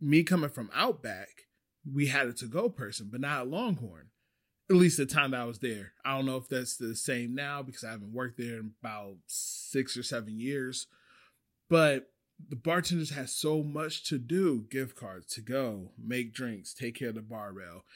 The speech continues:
um, run your own food sometimes, especially in the morning where the staff was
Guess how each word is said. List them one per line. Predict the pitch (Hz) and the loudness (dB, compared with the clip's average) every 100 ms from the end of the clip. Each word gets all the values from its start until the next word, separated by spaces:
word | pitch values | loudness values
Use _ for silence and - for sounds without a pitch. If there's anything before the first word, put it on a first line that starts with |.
| - - | -20 -10
um, | 120 113 107 104 | -4 -2 -4 -2
run | 135 151 | 2 4
your | 156 | 4
own | 151 147 | 0 -2
food | - 165 160 | 6 6 8
sometimes, | - 123 120 135 113 117 | 4 -2 -4 -6 -6 -10
especially | 120 143 135 151 | -4 -2 0 0
in | 131 | -2
the | 113 | -4
morning | 127 175 165 143 143 | -4 -2 -2 -4 -4
where | 135 131 | -4 -6
the | 123 117 | -8 -8
staff | - 175 175 170 160 | -4 0 0 0 -4
was | 131 123 | -6 -6